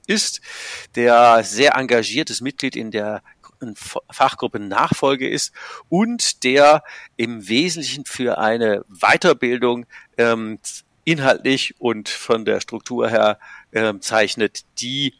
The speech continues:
uns Berater weiterbildet zu Experten für Nachfolge. Erstmal herzlich willkommen, Axel,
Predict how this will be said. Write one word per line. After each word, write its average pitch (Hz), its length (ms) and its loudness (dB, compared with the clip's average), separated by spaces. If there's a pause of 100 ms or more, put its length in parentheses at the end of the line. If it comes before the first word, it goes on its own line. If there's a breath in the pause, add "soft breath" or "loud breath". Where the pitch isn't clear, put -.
(160)
uns 196 440 -4
Berater 113 580 4
weiterbildet 110 680 0
zu - 140 -10
Experten 98 720 -4
für 113 220 -6
Nachfolge. - 600 -6 (320 loud breath)
Erstmal 131 260 0
herzlich 147 360 2
willkommen, 120 300 -4
Axel, 156 400 0